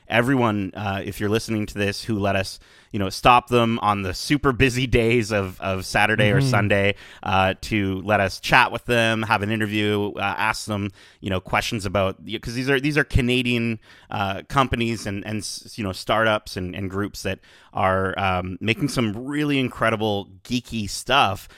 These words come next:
Speaker 1: uh, that we all love. And, uh, and, you know, that's kind of a little tease. Obviously, we're gonna have a YouTube video out that, or a bunch of YouTube videos out that are gonna show off, uh, those interviews and,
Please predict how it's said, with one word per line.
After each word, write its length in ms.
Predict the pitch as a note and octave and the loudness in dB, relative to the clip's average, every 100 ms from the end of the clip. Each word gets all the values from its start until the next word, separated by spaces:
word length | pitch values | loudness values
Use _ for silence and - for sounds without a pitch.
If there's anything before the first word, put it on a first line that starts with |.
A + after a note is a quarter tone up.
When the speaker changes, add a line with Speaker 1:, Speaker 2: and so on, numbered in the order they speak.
| - - | -18 -4
Speaker 1:
uh, 200 | F#2 F#2 | -2 -2
that 220 | G2 F#2+ | -4 -4
we 280 | G2 B2+ F3 | 0 2 4
all 240 | G#2 F2+ | 4 4
love. 400 | F2+ E2+ E2 - | 0 0 -2 -8
And, 360 | F#2 F#2+ F#2 - | -8 -6 -4 -2
uh, 240 | F#2 F2+ F2+ | -2 -2 -4
and, 200 | F#2+ F#2+ | -4 -4
you 60 | |
know, 120 | F#2+ F2 | -4 -2
that's 240 | G#2 - | -4 -2
kind 120 | - | -2
of 60 | G2+ | 0
a 60 | |
little 280 | G2 F#2 F2+ - - _ | 0 0 -2 -8 -20 _
tease. 560 | - - A#2+ A2+ A#2+ - | -4 -2 -2 -2 -6 -4
Obviously, 340 | G#2 G#2+ G#2 A2+ | -2 -2 -4 -4
we're 100 | G2+ | -2
gonna 140 | G#2 | -2
have 140 | G#2 G2 | 0 0
a 40 | |
YouTube 340 | F#2 G2 G2+ | -2 -6 -6
video 280 | F#2+ G2 G2 | -4 -2 0
out 260 | F#2+ G2 - | 0 -2 -2
that, 200 | G2 F#2 | -6 -4
or 140 | G2 | -2
a 40 | F#2 | 0
bunch 280 | G2+ C#3 G#2+ | 0 0 -4
of 40 | |
YouTube 240 | F#2+ F#2+ | -8 -6
videos 240 | F#2 F#2+ F2+ | -4 -4 -2
out 200 | F#2 - | -2 -4
that 160 | F#2 - - - - | -8 -10 -20 -10 -4
are 100 | G2 | -2
gonna 160 | G2 | -2
show 360 | F#2+ - A2 G2 | -2 0 2 4
off, 380 | F#2+ F#2 - - - - | 4 4 0 -10 -20 -8
uh, 220 | F#2+ F#2 | -4 -2
those 340 | F#2 G#2 G#2 - | 0 0 0 -4
interviews 720 | A2+ G#2+ F#2+ G#2+ A#2 C3 C3+ | -2 0 0 0 0 0 -4
and, 420 | - G2+ F#2+ F#2+ | -8 -6 -6 -6